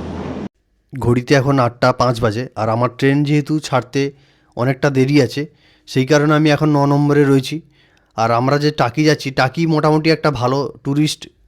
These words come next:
স্পট, কম বেশি অনেকেই জানেন। তা দেখা যাক কী কী জায়গা আমি কত সময়ের মধ্যে ঘুরতে পারি, যে যা যা আমি ঘুরবো,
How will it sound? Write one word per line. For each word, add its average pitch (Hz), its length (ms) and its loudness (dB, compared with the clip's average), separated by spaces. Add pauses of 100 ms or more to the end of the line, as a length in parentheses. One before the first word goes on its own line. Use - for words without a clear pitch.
(300)
স্পট, - 380 -4 (1000)
কম 151 140 4 (100)
বেশি 165 160 2 (120)
অনেকেই 160 360 2
জানেন। 139 200 0 (840)
তা 120 120 4 (1000)
দেখা 160 320 0
যাক 196 200 0
কী 180 160 -2
কী 185 80 0 (140)
জায়গা 156 240 4 (100)
আমি 156 160 2 (280)
কত 131 120 2 (140)
সময়ের 151 320 4
মধ্যে 151 260 0
ঘুরতে 147 300 0
পারি, 123 160 -2 (180)
যে 127 80 -2 (200)
যা 123 160 2
যা 139 140 2
আমি 151 100 2 (100)
ঘুরবো, 131 280 -2